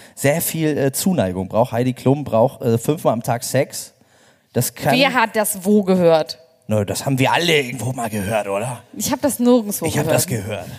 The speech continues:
Speaker 2: Nein, das
Speaker 1: Ja,
Speaker 2: stimmt.
Speaker 1: Flurfunk.
Speaker 2: Das glaub ich nicht.
Speaker 1: Und, äh, natürlich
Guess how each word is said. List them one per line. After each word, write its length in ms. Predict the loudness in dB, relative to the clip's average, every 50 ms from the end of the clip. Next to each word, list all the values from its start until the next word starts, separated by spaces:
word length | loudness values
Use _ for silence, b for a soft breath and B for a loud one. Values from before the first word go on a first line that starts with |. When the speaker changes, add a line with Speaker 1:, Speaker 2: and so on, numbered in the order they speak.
| -18 -20 _ _
Speaker 2:
Nein, 220 | -10 -8 -8 -8 -6
das 80 | -4
Speaker 1:
Ja, 60 | -4 -4
Speaker 2:
stimmt. 120 | -4 0
Speaker 1:
Flurfunk. 480 | 2 2 2 2 0 -4 -6 -6 -12 -16 -16
Speaker 2:
Das 100 | -16 -16
glaub 200 | -16 -16 -16 -16
ich 100 | -16 -20
nicht. 140 | -20 -18 B B B B B B
Speaker 1:
Und, 220 | 0 0 2 4 2
äh, 480 | 4 4 4 4 2 0 -6 -8 -6 0
natürlich 420 | 0 2 4 4 2 2 2